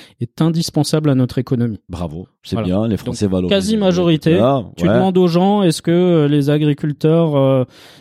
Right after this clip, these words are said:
Speaker 1: ils, ils sont indispensables à l'économie ? Tout le monde te dit oui.
Speaker 2: Bah,
Speaker 1: Donc
Speaker 2: ça, c'est
Speaker 1: c'est,
Speaker 2: bien.
Speaker 1: c'est, c'est
Speaker 2: C'est
Speaker 1: déjà
Speaker 2: déjà
Speaker 1: bien.
Speaker 2: bien.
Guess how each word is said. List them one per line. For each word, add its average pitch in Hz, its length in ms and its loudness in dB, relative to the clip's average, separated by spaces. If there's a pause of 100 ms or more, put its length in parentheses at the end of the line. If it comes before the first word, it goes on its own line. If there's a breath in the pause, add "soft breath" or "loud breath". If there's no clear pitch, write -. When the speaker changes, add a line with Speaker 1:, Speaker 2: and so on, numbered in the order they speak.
(120 loud breath)
Speaker 1:
ils, 135 260 -4
ils 135 80 -2
sont 151 180 -2
indispensables 151 640 -2
à 143 80 2
l'économie ? 139 560 0
Tout 160 160 -6
le 143 80 0
monde 151 120 0
te 156 100 -2
dit 135 160 0
oui. 113 160 -6 (100)
Speaker 2:
Bah, 85 140 -8
Speaker 1:
Donc 131 140 -2
Speaker 2:
ça, - 60 -8
c'est - 20 0
Speaker 1:
c'est, 160 120 2
Speaker 2:
bien. 131 60 -2
Speaker 1:
c'est, 151 140 -4
c'est 131 120 -6
Speaker 2:
C'est - 140 -10
Speaker 1:
déjà 135 240 0
Speaker 2:
déjà 175 100 2
Speaker 1:
bien. - 20 -
Speaker 2:
bien. 147 200 0